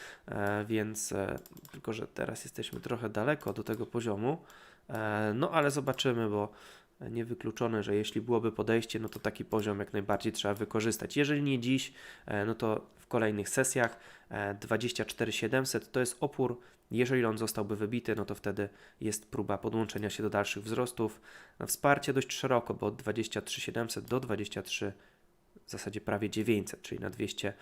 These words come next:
tutaj punktów, e, strefa potencjalnego, e, wsparcia.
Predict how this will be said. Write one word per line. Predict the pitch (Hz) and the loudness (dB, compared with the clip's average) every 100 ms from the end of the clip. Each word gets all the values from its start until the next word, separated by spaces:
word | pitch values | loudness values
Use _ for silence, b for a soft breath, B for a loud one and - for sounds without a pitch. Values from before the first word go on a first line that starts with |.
| B B | B B
tutaj | - - 104 | -8 -2 -2
punktów, | - 107 101 107 - | -2 -6 -4 -6 -4
e, | 107 98 95 | -6 -4 -4
strefa | 104 - 107 - 101 - - | -8 -4 -4 0 -2 -2 -4
potencjalnego, | - 127 110 110 101 101 98 101 - B B B - | 0 2 0 0 -2 -2 0 -2 -2 B B B -6
e, | 104 98 98 98 95 95 | -4 -2 -2 -2 -4 -4
wsparcia. | - - 101 - - | -2 2 2 2 -10